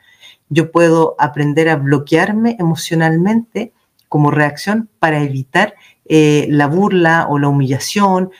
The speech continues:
o lo, lo que fuera que me ocurriera o el bullying también, ¿vale? Entonces aquí es cuando nos vamos a encontrar con las personas que están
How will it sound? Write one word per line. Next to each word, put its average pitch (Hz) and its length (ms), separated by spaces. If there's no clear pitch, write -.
o 147 460
lo, 139 400
lo 143 160
que 143 100
fuera 170 340
que 160 160
me 151 100
ocurriera 151 460
o 147 100
el 139 80
bullying 131 440
también, 127 480
¿vale? 160 360
Entonces 156 380
aquí 147 200
es 170 60
cuando 180 320
nos 170 160
vamos 165 260
a 175 40
encontrar 160 440
con 160 180
las 151 140
personas 160 400
que - 140
están 170 320